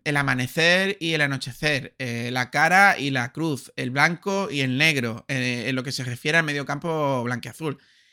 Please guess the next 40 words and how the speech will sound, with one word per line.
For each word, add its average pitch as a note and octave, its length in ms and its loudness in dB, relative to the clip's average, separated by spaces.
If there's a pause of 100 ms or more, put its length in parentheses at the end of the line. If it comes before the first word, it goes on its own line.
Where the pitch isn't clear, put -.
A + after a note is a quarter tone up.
(360)
Manu E3+ 280 6
Molina F3+ 600 6
y E3 120 2
Genaro. C#3+ 680 2
Manu C#3 200 -4
Molina, E3+ 440 2
muy D#3+ 180 0
criticado D3 460 0
al C#3+ 100 0
inicio. F3+ 600 -6 (320)
A C3+ 80 -4
mí F3 80 0
me B3+ 60 0
gustaba, E3+ 480 4
pero C#3+ 160 2
es C#3+ 60 0
verdad C#3 280 4
que C#3 140 -4
no D3 160 2
hizo D3 180 0
partidos C3 380 -4
buenos A#2+ 200 -2
al A#2+ 60 0
inicio, F3+ 400 -4
mm, C#3+ 160 -4
perdía A#2 240 -4
muchas A#2+ 240 -6
pelotas. E3+ 360 -4 (420)
Creo D#3+ 160 0
que A3+ 120 -6
cada F#3 280 6
vez, E3 200 0 (640)
porque C3+ 220 -4
en C3 80 0
Melilla D3 360 0
también C3 280 -2
hizo C3+ 160 -8
un A#2+ 80 -6
buen A#2 100 -8
partido. B2+ 440 -14